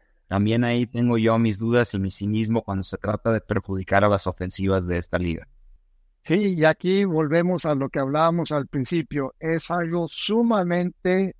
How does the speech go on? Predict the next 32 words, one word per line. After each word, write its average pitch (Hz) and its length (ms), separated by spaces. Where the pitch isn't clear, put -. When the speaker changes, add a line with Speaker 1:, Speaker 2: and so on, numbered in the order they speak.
Speaker 2:
subjetivo, 139 840
que 160 300
es 180 140
a 180 120
criterio 180 800
de 143 120
la 127 140
persona 160 480
que 143 160
va 147 140
a - 20
tomar 151 340
la 151 120
decisión, 165 600
los 139 220
árbitros 160 420
en 135 120
el 117 100
terreno 147 360
de 131 60
juego, 156 380
el 139 320
hip 170 180
drop 165 220
tackle, 180 460
mencionábamos, 147 920
eh, 139 120
los 120 260
videos 147 480
del 127 180
rugby, 175 540
pues, 127 220